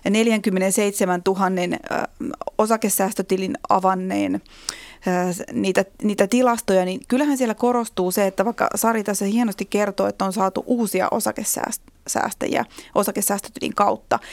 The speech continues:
niin ne aktiivisimmat sijoittajat on ollut juuri niitä, jotka on sen osakesäästötilin avannut. Joten on luonnollista, että kun niistä moni on meidän asiakas,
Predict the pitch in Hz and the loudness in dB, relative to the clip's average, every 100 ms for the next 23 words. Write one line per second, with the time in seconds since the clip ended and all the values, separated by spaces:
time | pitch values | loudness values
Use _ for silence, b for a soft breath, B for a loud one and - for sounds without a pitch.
0 | B B 196 196 190 - 208 - 262 - | B B -2 0 -2 -2 0 2 0 2
1 | 220 180 175 180 180 - 196 180 185 - | 0 2 0 -2 -4 -4 0 0 0 0
2 | 202 208 202 185 196 196 185 180 165 202 | 0 0 0 0 2 2 2 -2 -2 0
3 | 185 185 180 170 - - 185 - - - | 0 -2 -2 -2 -2 -2 -2 -2 -4 -2
4 | - - 196 190 214 - 202 - - - | -2 0 -2 -2 -4 -2 -2 -4 -8 -8
5 | - - 107 - - - - B B B | -6 -2 0 0 -2 -4 -6 B B B
6 | 190 196 190 247 240 254 240 202 190 196 | 0 2 2 2 4 4 4 2 0 -2
7 | - - 202 180 185 185 190 - 185 220 | -2 -2 0 -2 0 0 -2 0 2 2
8 | 226 196 190 185 185 185 190 185 - - | 2 2 0 0 0 0 0 -2 -2 -4
9 | 220 247 247 294 - | -2 -2 0 -2 -2